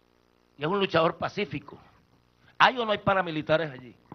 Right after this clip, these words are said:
Esa es una pregunta que tenemos que hacernos. Los medios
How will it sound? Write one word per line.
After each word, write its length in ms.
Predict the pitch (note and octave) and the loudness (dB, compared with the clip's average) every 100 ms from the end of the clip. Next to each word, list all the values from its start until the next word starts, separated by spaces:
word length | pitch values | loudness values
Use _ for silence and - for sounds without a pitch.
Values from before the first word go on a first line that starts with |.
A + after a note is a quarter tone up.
| - _ _ _ _ _ _ _ A#1+ A#1+ _ _ _ _ _ _ | -20 _ _ _ _ _ _ _ _ _ _ _ _ _ _ _
Esa 100 | G2 | -10
es 60 | |
una 160 | B2+ F3+ | -6 -2
pregunta 340 | G#3+ G3+ F3+ | -2 -4 -4
que 80 | E3+ | -6
tenemos 300 | D3 C#3+ C#3 | -4 -6 -6
que 60 | B2 | -8
hacernos. 340 | G#2+ G2+ F2+ - _ _ _ _ _ _ _ _ _ _ _ A#1+ A#1+ A#1+ A#1+ A#1+ A#1+ A#1+ A#1+ A#1+ A#1+ A#1+ A#1+ A#1+ A#1+ A#1+ A#1+ _ _ A#1+ _ _ _ - _ _ _ _ | -10 -12 -14 -20 _ _ _ _ _ _ _ _ _ _ _ _ _ _ _ _ _ _ _ _ _ _ _ _ _ _ _ _ _ _ _ _ _ -20 _ _ _ _
Los 160 | B2+ A2+ | -2 -2
medios 520 | C3+ G3 G3+ F3 D3 | 2 0 0 -4 -6